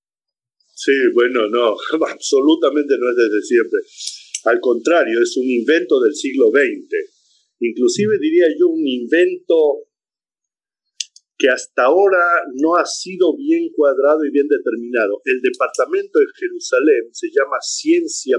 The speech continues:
Política y eso es muy significativo porque los politólogos quisieron significar, los israelíes,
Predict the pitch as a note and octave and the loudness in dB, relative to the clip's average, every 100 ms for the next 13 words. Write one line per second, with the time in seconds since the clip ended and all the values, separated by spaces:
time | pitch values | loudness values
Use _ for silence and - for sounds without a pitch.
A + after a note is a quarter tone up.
0 | - A#2+ B2 A#2+ - G#2+ - G#2+ B2+ - | 0 0 0 -4 -8 -14 -4 0 0 -2
1 | _ _ _ _ _ A2 C3 F3+ F3 E3 | _ _ _ _ _ 0 2 2 2 2
2 | C3+ C#3 F3 F3+ - C#3 C3 - B2 C3 | 2 2 -2 0 -2 0 0 -2 -2 0
3 | A#2+ G3 C3+ G#2 A2 G2+ A2+ G#2+ - - | 0 2 2 2 0 -4 -2 -2 -2 -2
4 | A2 A2 - F#3+ C#3 A#2 G#2 B2 D3+ - | -2 -4 -2 2 4 2 4 2 2 -4
5 | - A2+ - D3+ F3 E3+ - - A2+ A2+ | -14 -14 -2 2 4 2 -4 -8 -8 -8
6 | - C3+ C3+ G#2 F#2+ - - - A2+ B2 | -4 0 0 0 -4 -8 -8 2 2 4
7 | D4+ G#2 A2+ - | 4 4 2 0